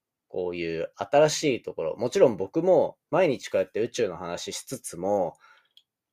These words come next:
カバーしきれてない部分っていうのは全然あって、それはもうもちろん半分天文ぐ-、天文の話もしてますし、そもそも僕のバックグラウンド、天文の方がまだ強いので、そういったところで初めて勉強するところっていうのは、なんか素直に勉強できて、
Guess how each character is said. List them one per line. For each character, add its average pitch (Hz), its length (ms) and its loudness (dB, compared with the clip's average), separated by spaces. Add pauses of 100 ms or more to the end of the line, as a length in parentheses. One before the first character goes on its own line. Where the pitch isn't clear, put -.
(200)
カ 226 140 2
バ 165 100 8
ー 101 40 4
し - 120 -6
き 139 100 0
れ 113 100 4
て - 100 -4
な 95 100 -2
い 85 60 -4
部 82 140 -8
分 85 140 -8
っ - 20 -10
て - 120 -16
い - 20 -14
う - 20 -14
の 73 60 -14
は 73 60 -14
全 98 200 -4
然 107 240 -2
あ 104 40 -2
っ - 100 -16
て、 - 280 -8
そ 147 140 0
れ 170 60 12
は 165 80 8
も 151 120 2
う - 20 0
も 92 100 -6
ち 110 100 -4
ろ 87 100 0
ん 78 60 -10
半 135 200 0
分 139 180 4
天 131 220 2
文 135 180 2
ぐ-、 139 100 0
天 120 220 -4
文 123 160 -2
の 120 60 -4
話 120 280 -4
も 82 100 -10
し - 100 -14
て 92 120 -8
ま 90 140 -6
す 85 100 -14
し、 78 360 -10
そ 156 140 -4
も 143 60 -2
そ 101 120 -4
も 82 60 -10
僕 82 240 -8
の 80 80 -6
バ 80 140 -2
ッ - 20 -18
ク 92 140 -12
グ 90 80 -2
ラ 87 100 0
ウ 80 40 -8
ン - 40 -16
ド、 80 60 -16
天 90 260 -10
文 80 180 -8
の 82 80 -8
方 90 120 -6
が - 80 -14
ま 78 120 -6
だ - 100 -12
強 135 380 0
い 95 60 -2
の - 120 -12
で、 78 380 -2 (340)
そ 190 180 2
う - 20 6
い 185 40 4
っ 185 80 -10
た 190 100 2
と 185 140 -2
こ 196 120 2
ろ 180 140 4
で 135 400 6
初 120 220 -4
め 123 100 -2
て - 100 -14
勉 78 240 -8
強 85 180 -6
す 101 140 -8
る 92 100 -8
と - 120 -6
こ 123 120 0
ろ 123 60 4
っ - 80 -6
て - 140 -10
い 113 60 2
う - 20 -6
の 104 80 -2
は、 120 140 2
な 101 100 -2
ん 90 60 -10
か 85 100 -6
素 - 160 -8
直 90 140 -2
に 80 80 -6
勉 87 200 -8
強 90 180 -4
で 90 100 -2
き - 100 -16
て、 73 220 -8